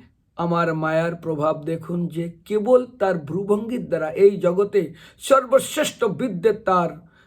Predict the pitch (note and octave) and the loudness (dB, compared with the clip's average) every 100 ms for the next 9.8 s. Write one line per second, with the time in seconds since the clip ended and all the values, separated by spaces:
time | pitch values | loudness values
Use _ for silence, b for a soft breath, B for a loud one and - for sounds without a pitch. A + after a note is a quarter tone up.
0 | b _ D#3+ D#3+ D#3 F#3 F3+ F3+ F3 E3 | b _ -4 -2 -2 -2 -4 -4 -2 -2
1 | E3 D#3+ D#3+ B - D3+ D3+ D#3+ D3+ D#3+ | -2 -6 -12 B -10 -6 -6 -6 -8 -10
2 | - B D#3 E3 D#3+ D#3+ E3+ - E3 D#3+ | -18 B -6 -4 -2 -4 -4 -4 -6 -4
3 | D#3+ D#3+ - D#3+ D#3 D#3 D3+ D3 D#3+ E3 | -6 -6 -8 -8 -8 -8 -8 -6 -4 -4
4 | C#3+ D#3+ - D#3+ D#3 D#3 E3 E3 D#3+ D#3+ | -4 -6 -6 -4 -6 -6 -6 -6 -6 -6
5 | D#3 D3 - b b b - D#3+ F3 E3 | -6 -8 -14 b b b -10 -8 -4 -4
6 | F3 F3+ F3 - b b F3 F3+ A3 - | -4 -4 -8 -14 b b -6 -4 -6 -4
7 | G#3 A3 A3 G#3+ F#3+ F3 E3+ E3 E3+ E3+ | -4 -4 -2 0 2 2 0 -4 -6 -4
8 | F3 F3 G3 B3 G#3+ F3+ F#3 A#3 C4+ - | -4 -4 -4 -2 -2 -2 0 4 2 2
9 | D4 C4+ C4+ B3 A3 C4+ C#4 F#3 | -6 -4 -4 -2 -2 -2 -4 -4